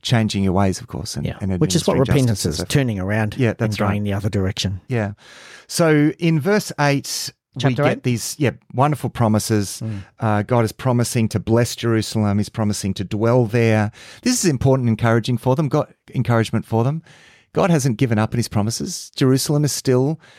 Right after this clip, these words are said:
Speaker 1: a key part of that, of that promise
Speaker 2: Yeah.
Speaker 1: for now.
Speaker 2: Yep.
Speaker 1: But, and this is the key thing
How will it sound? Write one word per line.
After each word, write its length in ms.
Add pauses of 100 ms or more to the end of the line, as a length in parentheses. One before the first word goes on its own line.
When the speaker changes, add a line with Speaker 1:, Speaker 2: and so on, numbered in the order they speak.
(240)
Speaker 1:
a 80
key 320
part 380
of 120
that, 300
of 100
that 180
promise 320
Speaker 2:
Yeah. 120
Speaker 1:
for 40
now. 360
Speaker 2:
Yep. 180 (220)
Speaker 1:
But, 480 (680)
and 160
this 140
is 100
the 80
key 240
thing 460